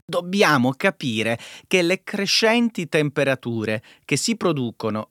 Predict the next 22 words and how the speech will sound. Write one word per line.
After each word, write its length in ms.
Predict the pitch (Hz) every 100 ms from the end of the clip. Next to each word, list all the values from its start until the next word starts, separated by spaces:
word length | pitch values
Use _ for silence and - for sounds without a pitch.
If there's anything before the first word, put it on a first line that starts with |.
| _
con 500 | - 127 123 117 113 -
il 360 | 147 135 123
riscaldamento 880 | 120 - 143 135 147 170 220 214 147
globale 640 | 135 139 139 85 90 123 - _ _ _ _
generano 880 | 143 143 233 262 175 139 120 104 - _ -
una 240 | 220 202
maggiore 640 | 190 190 170 196 247 247 196
presenza 760 | 147 147 156 180 226 - 190
di 220 | 151 131 -
acqua 640 | - 143 120 - 214 220 -
nell'atmosfera 1080 | 170 113 95 - 95 87 - 190 165 85 73 _ _ _ _
e 180 | - 113
questo 580 | - 175 180 - 139 110
vapore 500 | 117 - 220 202 131
acqueo, 760 | 120 107 - 113 101 98 117 147
poi, 500 | 143 117 95 95 110 _ _ -
si 200 | - 208
condensa 840 | 240 240 170 131 143 - 202 208 -
sotto 380 | - 123 -
forma 420 | 190 101 104 127 107
di 100 | 113
nuvole, 580 | 226 156 107 90 -